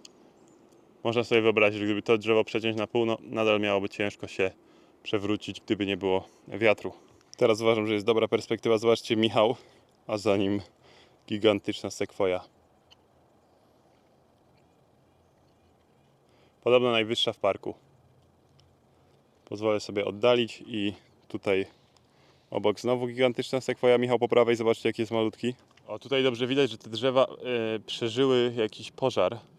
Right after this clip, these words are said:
I co ciekawe, tych pożarów one przeżywają bardzo dużo w swojej historii, bo czytaliśmy, że do tysiąc osiemset sześćdziesiątego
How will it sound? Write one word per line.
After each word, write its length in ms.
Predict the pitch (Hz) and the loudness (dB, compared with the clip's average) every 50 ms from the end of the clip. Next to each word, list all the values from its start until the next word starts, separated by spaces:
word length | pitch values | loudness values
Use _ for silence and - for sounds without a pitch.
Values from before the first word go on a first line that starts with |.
| _ - | _ -18
I 60 | 110 | -12
co 140 | - - 110 | -8 -8 -6
ciekawe, 420 | - - 107 - 117 117 113 113 | -6 -6 -2 2 2 2 2 0
tych 140 | 101 110 - | -4 -8 -8
pożarów 440 | - - 113 104 117 110 117 117 117 | -8 -8 -4 0 0 2 2 0 -2
one 180 | 113 107 104 104 | -4 -4 -4 -6
przeżywają 600 | - - 110 107 110 104 110 107 107 107 104 101 | -6 -8 -8 -6 -4 0 0 2 2 0 0 -2
bardzo 260 | 107 101 98 104 98 | -4 -4 -4 -6 -8
dużo 380 | 104 110 165 180 147 117 98 | -4 0 0 0 2 2 2
w 80 | 90 - | 0 0
swojej 300 | - - 107 101 95 95 | -4 -4 -2 0 0 -2
historii, 600 | - - 101 - - 107 98 92 95 107 127 131 - | -2 -6 -10 -6 -2 -2 0 0 0 -4 -6 -6 -4
bo 260 | 107 101 98 98 98 | -2 0 2 2 0
czytaliśmy, 720 | - - 95 - 104 101 101 101 98 - - 101 101 101 98 | -2 -6 -10 -4 -2 -2 0 -2 -2 -6 -8 -8 -8 -6 -6
że 380 | 92 98 98 95 95 95 95 90 87 92 101 104 110 | -6 -4 -2 -2 -2 -2 -4 -6 -8 -12 -12 -4 0
do 220 | 117 120 117 113 - | 0 2 0 0 -2
tysiąc 300 | 113 104 - 110 104 - | -8 -12 -10 -10 -8 -8
osiemset 460 | 117 107 - 123 117 - - 107 - | -8 -8 -6 -8 -8 -8 -10 -12 -10
sześćdziesiątego 760 | - 113 107 101 104 - 120 110 104 - 117 110 110 110 101 | -8 -8 -8 -8 -8 -8 -8 -8 -6 -4 -2 0 0 0 -2